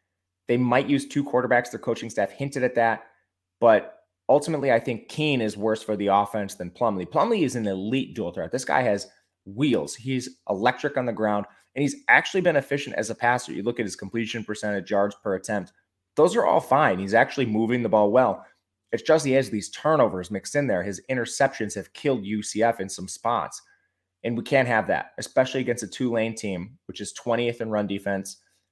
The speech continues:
seventh in coverage. The one place they lack is pass rush. But if they can get home against U C F's offensive line to any degree, and I'm not even sure they need to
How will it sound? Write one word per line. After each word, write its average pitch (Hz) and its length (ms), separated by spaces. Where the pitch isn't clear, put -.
seventh 131 680
in 107 120
coverage. 87 580
The 107 80
one 139 240
place 160 260
they 135 160
lack - 420
is 101 160
pass 87 360
rush. - 280
But 113 140
if 117 60
they 127 120
can 127 160
get 139 160
home 131 300
against 107 460
U 107 200
C 107 180
F's 107 220
offensive 107 440
line 101 260
to - 140
any 156 160
degree, 120 480
and 127 120
I'm 143 140
not 160 160
even 139 140
sure 131 180
they 110 100
need 135 280
to 117 120